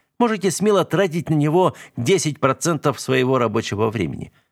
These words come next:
Но если среди ваших клиентов есть чрезмерно общительный и навязчивый, покупающий у вас на смешную сумму, мой вам совет: подарите этого покупателя малоопытному коллеге.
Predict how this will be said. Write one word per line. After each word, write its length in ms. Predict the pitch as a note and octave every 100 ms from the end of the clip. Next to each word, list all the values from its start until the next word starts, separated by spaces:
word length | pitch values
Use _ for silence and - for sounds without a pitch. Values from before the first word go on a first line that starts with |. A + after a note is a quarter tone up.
| _ _ _ _
Но 120 | G#2+ G2
если 320 | F2 - E2
среди 320 | - F2 E2+
ваших 320 | F2+ D#2+ E2+
клиентов 520 | - B2+ G2+ D#2 F2+ - - -
есть 380 | A2+ G2 -
чрезмерно 640 | - B2 C3 A#2+ F#2 F#2+ A2
общительный 720 | A2 - B2 B2+ F#2 F#2+ G#2
и 180 | - A2
навязчивый, 880 | A2 A2 C#3+ F#3+ D3 - F#2 G2 - -
покупающий 640 | A#2+ C3+ B2+ A#2 - A#2
у 100 | A#2
вас 260 | B2+ A2+ -
на 120 | A2+
смешную 580 | - - - B2+ A2+ C3+
сумму, 480 | - - D#2 E2+ - _ _ _ -
мой 200 | F3 F3
вам 160 | E3
совет: 400 | C#3+ D3 E2 - _ _ _ _ _ _
подарите 500 | G#3+ F#3+ G#3 G#3+ F3
этого 360 | - D3+ D3 C3+
покупателя 680 | B2 C#3 D3+ C#3+ C3 C3 - - -
малоопытному 1000 | C#3 B2+ - - A#2+ A2 G#2 A2+ G#2+ G#2+
коллеге. 520 | C#3 A#2 - -